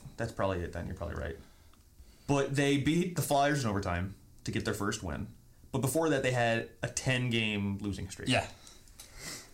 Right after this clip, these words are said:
Speaker 1: And I don't comprehend how that's possible. Yeah, they're one eleven and one, you're exactly right. They have three points. Top of the league right now is twenty-one points.
Speaker 2: Yep.
Speaker 1: How? Okay, they're a team that's, they ha-, they haven't been good in a couple years.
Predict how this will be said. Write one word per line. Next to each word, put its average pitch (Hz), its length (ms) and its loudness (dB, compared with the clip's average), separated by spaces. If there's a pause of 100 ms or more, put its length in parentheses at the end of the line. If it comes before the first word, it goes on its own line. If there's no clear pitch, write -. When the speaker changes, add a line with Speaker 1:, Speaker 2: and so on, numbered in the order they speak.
(240)
Speaker 1:
And 170 120 2
I 165 180 4
don't 160 500 2 (720)
comprehend 151 600 2
how 131 220 2
that's 120 180 2
possible. 110 560 -2
Yeah, 165 120 4
they're 120 120 4
one 143 160 4
eleven 147 240 4
and 117 80 2
one, 90 140 0
you're 101 80 2
exactly 101 280 -2
right. 90 220 -4 (320)
They 143 100 4
have 139 140 0
three 202 260 2
points. - 640 0 (460)
Top 160 240 2
of 208 40 4
the 180 60 4
league 160 100 4
right 147 160 4
now 135 140 4
is 120 160 0
twenty-one 120 540 0
points. - 420 -4
Speaker 2:
Yep. - 180 -4 (1500)
Speaker 1:
How? 220 580 4
Okay, 131 360 2 (140)
they're 202 220 6
a 220 60 4
team 311 180 6
that's, 269 220 6
they 170 140 2
ha-, 185 220 2
they 214 80 4
haven't 254 180 2
been 185 140 0
good 156 140 2
in 117 60 2
a 113 40 -2
couple 113 220 -4
years. - 280 -12